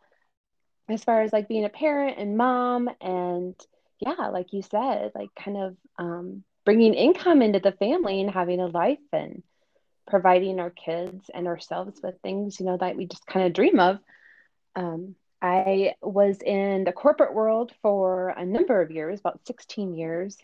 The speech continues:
and then I transitioned over into higher education, where I was working from home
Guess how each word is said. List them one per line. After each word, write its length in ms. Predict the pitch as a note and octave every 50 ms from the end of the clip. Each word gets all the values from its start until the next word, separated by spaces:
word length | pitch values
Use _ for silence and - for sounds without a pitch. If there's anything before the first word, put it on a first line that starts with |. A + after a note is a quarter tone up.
| _ _ _ _
and 220 | - G3+ G3 F#3+
then 180 | F#3 F3+ F3+ F3+
I 100 | F3 F3
transitioned 800 | - - G3+ F#3+ F#3 F#3 F#3 F3+ F3+ - - F#3 F3+ F3 F3+ F#3 -
over 280 | - E3 D#3 D#3+ D#3+ D#3
into 420 | - D#3+ E3+ E3 - - F3+ E3+ D#3+
higher 300 | - - E3+ E3+ D#3+ -
education, 800 | - D3 - - _ _ - F3 - - - A#2+ A2+ - F#3 _ _ _ _ _ _ _ _ _ -
where 220 | E3 D3+ D3+ -
I 160 | - D#3+ E3+
was 340 | E3+ E3 E3 D#3+ D#3+ D#3+ -
working 280 | F3 F3 - - G#3 F#3+
from 200 | - F#3 F3+ F3+
home 640 | - - - F#3+ F#3+ F#3 E3+ D#3+ D#3+ E3 F3+ F3+